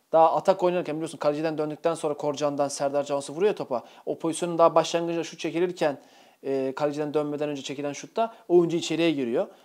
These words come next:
O da bir kural hatasıdır, onu da söyleyeyim. E, yani hakemler, ben sana bir şey söylüyorum. Tek bir şey. Geçen haftadan bahsediyorum. Ha, Esenler Erokspor şu haftaya kadar kesinlikle hakemle falan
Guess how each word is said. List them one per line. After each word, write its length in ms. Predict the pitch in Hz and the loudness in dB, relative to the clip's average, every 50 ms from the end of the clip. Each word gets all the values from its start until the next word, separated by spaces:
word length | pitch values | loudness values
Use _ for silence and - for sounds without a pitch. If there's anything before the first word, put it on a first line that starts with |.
| - - | -4 0
O 120 | 170 180 | 2 4
da 100 | 208 202 | 4 4
bir 60 | 220 | 4
kural 240 | 214 - 170 170 180 | 0 0 4 8 8
hatasıdır, 480 | 190 180 170 143 131 - - 123 123 127 | 8 8 8 2 0 0 -4 -8 -6 -6
onu 140 | 135 143 | -6 -6
da 80 | 147 143 | -6 -6
söyleyeyim. 380 | - - 151 151 160 208 233 - _ _ _ _ _ _ _ _ _ - | -8 -8 -8 -8 -8 -8 -10 -12 _ _ _ _ _ _ _ _ _ -8
E, 60 | 127 135 135 135 135 135 135 135 135 135 135 127 127 131 | -6 -4 -2 -2 -2 -2 -2 -4 -4 -4 -4 -4 -4 -2
yani 200 | 143 160 156 151 | 2 2 2 2
hakemler, 540 | 135 - 180 180 - 196 185 175 175 185 185 - _ _ _ _ _ _ _ _ _ - | 2 -4 -4 -2 -2 -2 -2 0 -2 -2 -4 -6 _ _ _ _ _ _ _ _ _ 2
ben 140 | 156 165 | 2 2
sana 220 | 160 - 180 180 170 | 4 0 -2 -2 -2
bir 60 | 165 | -4
şey 140 | - 185 175 | -4 -6 -6
söylüyorum. 400 | - 175 151 135 139 139 147 - _ | -6 -6 -6 -4 -4 -6 -6 -10 _
Tek 240 | - 190 185 185 - | -4 -4 -4 -4 -10
bir 60 | 135 | -12
şey. 220 | - - 160 160 | -8 -6 -8 -6
Geçen 280 | 160 139 143 - 170 160 | -6 -10 -8 -6 -4 -4
haftadan 320 | 156 147 - 156 165 156 | -4 -6 -6 -6 -4 -4
bahsediyorum. 320 | 143 135 - 127 165 185 143 | -4 -4 -4 0 0 2 2
Ha, 80 | 110 - | 0 -2
Esenler 320 | 151 147 - - 170 170 165 | -8 -8 -8 -6 -4 -2 -2
Erokspor 380 | 165 160 165 - - 170 160 | -2 -2 -4 -8 -6 -6 -6
şu 160 | - - - 156 | -6 -2 0 0
haftaya 300 | 156 151 - 175 165 160 | 0 0 0 -4 -4 -2
kadar 280 | 165 160 160 156 156 | -2 -2 -2 -2 -4
kesinlikle 540 | - 156 139 - - 151 - - 165 160 165 - - - - _ _ | -4 -12 -10 -10 -10 -12 -6 -4 -4 -4 -4 -6 -20 -20 -20 _ _
hakemle 500 | - 139 147 - 165 156 156 156 156 147 | -6 -6 -6 -4 -6 -6 -4 -4 -8 -6
falan 320 | - 151 151 165 156 147 | -6 -2 -2 -2 -2 -2